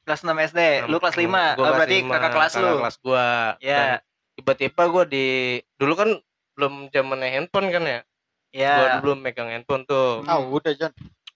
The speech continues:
Speaker 2: Belum, guanya belum
Speaker 3: Oh,
Speaker 2: megang
Speaker 3: lu
Speaker 2: handphone.
Speaker 3: nyampe.
Speaker 1: Oh, iya,
Speaker 2: Dianya
Speaker 1: udah.
Speaker 2: mungkin udah megang, lagi tuh masih pakai surat-suratan, ya kan?
Speaker 1: Oh, lewat, lewat kantor pos?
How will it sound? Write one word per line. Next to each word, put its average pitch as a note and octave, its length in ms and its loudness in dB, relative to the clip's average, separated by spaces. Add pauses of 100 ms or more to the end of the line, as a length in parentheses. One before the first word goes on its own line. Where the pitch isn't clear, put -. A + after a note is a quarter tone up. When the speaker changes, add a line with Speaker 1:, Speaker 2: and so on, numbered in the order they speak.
(200)
Speaker 2:
Belum, G#3 380 6
guanya G#3 380 4
belum G3 180 2
Speaker 3:
Oh, F#3+ 60 0
Speaker 2:
megang F#3 180 4
Speaker 3:
lu G3 100 6
Speaker 2:
handphone. G#3 460 4
Speaker 3:
nyampe. F#3 140 4
Speaker 1:
Oh, D#3 240 2
iya, C3+ 180 0
Speaker 2:
Dianya D#3+ 160 4
Speaker 1:
udah. - 80 4
Speaker 2:
mungkin E3 260 6
udah F#3 140 4
megang, G3 520 6
lagi D#3+ 180 2
tuh F#3+ 120 -4
masih F#3+ 280 -4
pakai D#3 200 -2
surat-suratan, D3 800 0
ya C#3 160 -2
kan? D3+ 140 -2 (340)
Speaker 1:
Oh, D#3+ 80 0
lewat, F3+ 240 4
lewat F#3 240 4
kantor A3+ 300 4
pos? G3+ 340 0